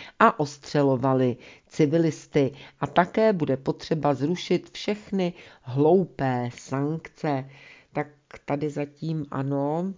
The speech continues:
ty požadavky takto vypadají, ale ve skutečnosti víme, že pro Rusko není už cesty zpět, protože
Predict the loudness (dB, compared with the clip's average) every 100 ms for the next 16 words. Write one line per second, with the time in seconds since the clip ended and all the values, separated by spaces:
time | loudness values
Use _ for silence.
0 | -6 -6 -6 -8 -6 -4 -6 -8 -8 -6
1 | -6 -8 -20 _ -8 -8 -6 -4 -4 -4
2 | -2 -2 0 0 0 0 0 -2 -6 -6
3 | -4 -4 -2 -2 -2 -2 -12 0 2 2
4 | -2 -12 -20 _ _ -6 -2 0 2 2
5 | 0 -6 -20 -16 -4 -4 -2 -2 0 -2
6 | -4 -14 -20 _ _ 0 2 2 0 -6
7 | -14 -2 2 4 2 0 -4 0 0 2
8 | 0 0 -2 -6 -6 -4 -2 -2 -2 -2
9 | -2 -2 -2 -2 -4 -20 -20 -18 -14 0
10 | 2 4 2 -2 -12 -20 _ -4 -4 -4
11 | -4 -2 -2 -2 0 0 -2